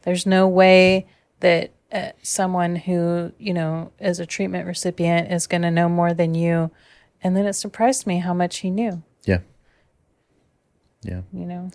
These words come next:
Speaker 1: you still weren't dumbfounded or,
Speaker 2: Well,
Speaker 1: or
Speaker 2: because he's a
Speaker 1: anything, but
Speaker 2: researcher.
Speaker 1: because he's a
Speaker 2: Yeah.
Speaker 1: researcher, much like yourself.
Speaker 2: Yep. I, I was camera dumbfounded because I actually, he, he said,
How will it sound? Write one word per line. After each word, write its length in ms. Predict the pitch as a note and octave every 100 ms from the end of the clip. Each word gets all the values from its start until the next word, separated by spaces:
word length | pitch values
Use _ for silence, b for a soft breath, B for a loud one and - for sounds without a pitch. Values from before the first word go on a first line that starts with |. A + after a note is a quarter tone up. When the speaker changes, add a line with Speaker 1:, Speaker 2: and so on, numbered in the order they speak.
| -
Speaker 1:
you 120 | G3
still 260 | - A#3+ A3+
weren't 220 | G3+ F3+
dumbfounded 720 | F#3 F#3+ F#3 F3 F3 E3+ E3+
or, 140 | F3 E3
Speaker 2:
Well, 100 | G2+
Speaker 1:
or 40 |
Speaker 2:
because 260 | F#2+ F#2 F2+
he's 160 | F2
a 40 | F2+
Speaker 1:
anything, 80 |
but 40 | F2
Speaker 2:
researcher. 520 | G2 F2+ F2 E2 F#2 _ _ _ _ -
Speaker 1:
because 300 | F#3 - E3
he's 160 | E3+ F3+
a 40 |
Speaker 2:
Yeah. 60 | F#3
Speaker 1:
researcher, 680 | F#3+ F#3+ F#3 - E3+ F3 -
much 300 | G3 F3+ E3+
like 180 | F#3 F3
yourself. 500 | F#3 - F3 F3+ - _
Speaker 2:
Yep. 180 | F2+ F2 - b b b b
I, 360 | - A2+ A#2 A2+ -
I 180 | G#2+
was 540 | A#2+ A2 A2 G#2 - - - -
camera 320 | G#2+ G2 F#2
dumbfounded 560 | F#2 F2+ F2+ F2+ F2
because 340 | F2+ F2+ F#2+ -
I 240 | F#2+ G2
actually, 840 | F#2 G2 F#2 - G2 F#2 F2+ F2+ _ _
he, 460 | - G#2 G#2 G2+ - _ -
he 200 | - A2+
said, 400 | - G#2+ G2+ F#2+